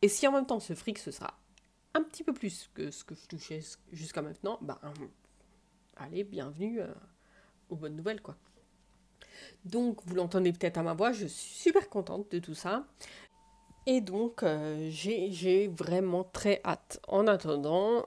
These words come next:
euh, qu'est-ce que je fais ? Puisqu'il y a pas mal de, de personnes qui me demandent, « Mais, euh, tu fais quoi, euh, pendant ce temps ? » Bah, rien.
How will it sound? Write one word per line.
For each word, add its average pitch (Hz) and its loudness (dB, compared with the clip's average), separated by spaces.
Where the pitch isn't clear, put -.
euh, 156 -2
qu'est-ce - -4
que 143 -4
je - -6
fais ? - 4
Puisqu'il - -8
y - -8
a - -10
pas 185 2
mal 277 6
de, 180 2
de 151 -6
personnes 180 -8
qui - -14
me 170 -6
demandent, « 165 -8
Mais, 170 -14
euh, 170 -12
tu - -12
fais 170 -6
quoi, 170 -12
euh, 175 -10
pendant 156 -4
ce - -12
temps ? » - -20
Bah, 226 12
rien. 170 4